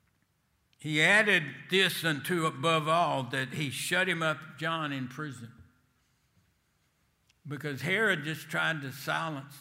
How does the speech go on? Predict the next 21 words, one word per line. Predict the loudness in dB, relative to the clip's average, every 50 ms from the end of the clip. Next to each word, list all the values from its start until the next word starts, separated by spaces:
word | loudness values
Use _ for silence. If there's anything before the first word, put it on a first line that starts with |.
| -12
John's | -6 -4 -4 -4 -4 -4 -6 -6
voice. | -8 -8 -8 -8 -8 -10 -12 -14 -16 -18 -20 -20 -20 _ _ _ _ _ -20 -20 -20 -20 _ _ _ _ _ _ _ _ _ _ _ _ _ _ _ _ _ _ _ _ _ _ _ _ _ _ _ _ _ _ _ _ _ _ _ _ _ _ _ _ _ _ _ _ _ _ _ _ _ _ _ _ _
He | -14 -12 -10
tried | -4 0 2 4 4 4 2
to | 0
look | -2 -2 -2 -2 -2
away | -4 -4 0 0 0 0
from | 0 -4 -6 -8 -6
John's | -4 -4 -4 -4 -6 -6 -8
voice. | -10 -12 -12 -12 -14 -16 -18 -18 -20 -20 -20 -20 _ _ _ _ _ _ _ _ _ _ _ _ _ _ _ _ _ _ _ _ _ _ _ _ _ _ _ _ _ _ _ _ _ _ _ _ _ _ _ _ _ _ _ _ _ -18
He | -14
tried | -10 -4 -2 -2 -2 -2
to | -2 -6
keep | -6 -4 -2 -2 -2 -2 -4
it | -8 -8
from | -6 -6 -6 -4 -2
getting | 0 2 2 4 4 2 2
inside | 2 0 -2 -2 0 2 2 4 4 2
of | 0 0
his | -4 -6 -6 -4
head. | -4 -4 -2 -2 -2 -4 -6 -8